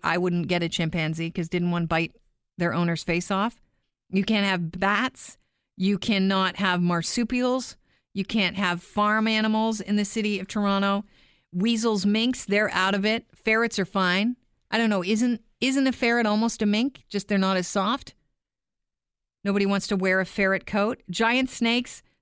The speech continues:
they grow longer than thirty meters, and all lizards longer than two meters also out. And no crocodilia. No alligators, no crocodiles, no, uh, caimans. Is that what they're called? Anyhow, oh,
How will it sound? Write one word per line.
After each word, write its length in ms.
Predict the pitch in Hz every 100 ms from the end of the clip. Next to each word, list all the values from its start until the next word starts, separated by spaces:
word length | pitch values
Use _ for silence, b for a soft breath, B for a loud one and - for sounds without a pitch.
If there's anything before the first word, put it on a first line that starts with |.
| -
they 80 | 202
grow 280 | 202 214 208
longer 340 | 202 202 208
than 180 | 196 185
thirty 320 | 214 208 202
meters, 560 | 190 190 185 180 180 -
and 160 | 170 175 -
all 240 | 196 202
lizards 380 | 196 185 170 175
longer 200 | 175 175
than 120 | 170
two 180 | 170 214
meters 360 | 196 180 175 175 -
also 400 | 190 190 185 170
out. 280 | 160 165 -
And 180 | 196 226
no 160 | 285 320
crocodilia. 1200 | - 277 277 262 262 262 302 277 226 202 196 180 b _
No 160 | 190 190
alligators, 600 | 220 247 254 240 240 202
no 120 | 185
crocodiles, 840 | 185 - 214 214 208 202 196 196 185
no, 280 | 175 170 165 b b b b -
uh, 240 | 160 151 - - -
caimans. 600 | - 226 226 233 240 -
Is 60 | - _ _ _ _ -
that 80 | 78
what 60 | -
they're 80 | 220
called? 200 | 240 240 _ - _ _ b b b b b _ 208
Anyhow, 540 | 226 214 208 175 170
oh, 200 | 240 233